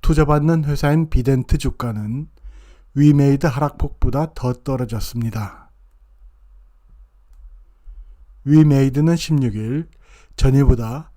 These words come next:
일 점 칠이 퍼센트 하락한 오만 칠천 원의 장을 마감했습니다. 장 초반에는 십이 퍼센트 넘게 상승했으나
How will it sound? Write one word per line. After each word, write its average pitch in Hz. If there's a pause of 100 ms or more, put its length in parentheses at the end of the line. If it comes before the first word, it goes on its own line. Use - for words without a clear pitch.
(240)
일 143
점 151
칠이 160
퍼센트 143
하락한 123 (520)
오만 151
칠천 160
원의 147
장을 139
마감했습니다. 113 (1700)
장 151
초반에는 165
십이 135
퍼센트 147
넘게 135
상승했으나 120